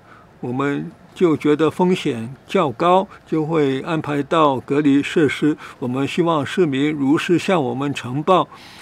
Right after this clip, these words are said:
我们也会看他们的地址，呃，还在调查的时候了解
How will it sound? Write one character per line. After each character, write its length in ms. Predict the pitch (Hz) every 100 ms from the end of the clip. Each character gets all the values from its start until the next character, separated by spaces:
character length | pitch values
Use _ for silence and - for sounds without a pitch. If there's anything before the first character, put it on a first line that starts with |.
| - - -
我 100 | 131
们 280 | 135 151
也 160 | 156 127
会 260 | 110 185 143
看 260 | - 175
他 160 | - 160
们 160 | 151
的 100 | 151
地 160 | 147 196 151
址， 240 | - 127 113 - - - _ - -
呃， 100 | 131
还 360 | - 143 147 147
在 360 | 165 170 147
调 380 | 131 196 190 170
查 260 | 143 139 135
的 100 | 139
时 160 | - 165
候 160 | 147
了 300 | 143 131 160
解 240 | 160 123